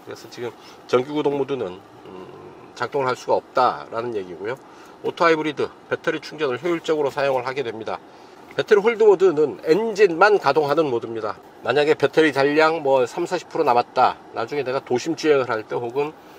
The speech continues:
아주 막히는 길을 갈 때, 우리 동네 아파트에 주차장 들어갈 때 엔진 소리 나면 시끄러운데 좀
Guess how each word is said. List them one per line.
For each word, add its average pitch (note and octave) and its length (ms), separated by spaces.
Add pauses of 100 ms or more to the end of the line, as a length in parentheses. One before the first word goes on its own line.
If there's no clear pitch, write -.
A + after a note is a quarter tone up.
(140)
아주 A2+ 160
막히는 B2+ 400
길을 A#2 200
갈 G#2+ 140
때, C3+ 220
우리 A#2 260
동네 C3+ 460
아파트에 C#3+ 720 (500)
주차장 E3 400
들어갈 C3+ 320
때 B2+ 240
엔진 C3 160
소리 D3+ 180
나면 C3+ 200
시끄러운데 D3+ 560 (340)
좀 G#2+ 220